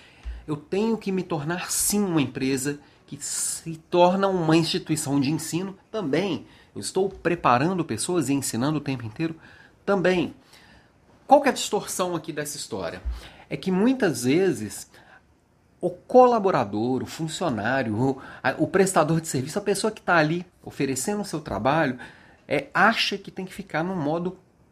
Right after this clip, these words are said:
passivo. Que assim, "Ah, então a empresa é responsável pela minha formação."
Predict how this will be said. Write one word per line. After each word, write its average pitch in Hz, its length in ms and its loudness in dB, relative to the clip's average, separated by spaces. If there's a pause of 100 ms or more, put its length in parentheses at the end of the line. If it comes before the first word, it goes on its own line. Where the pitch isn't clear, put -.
passivo. 202 720 -4 (460)
Que 131 60 -10
assim, - 260 -8 (120)
"Ah, 170 200 0
então 127 300 -2
a 143 60 2
empresa 185 960 -2
é 156 60 -6
responsável 160 1000 -8
pela 160 240 -10
minha 156 220 -6
formação." 151 600 -2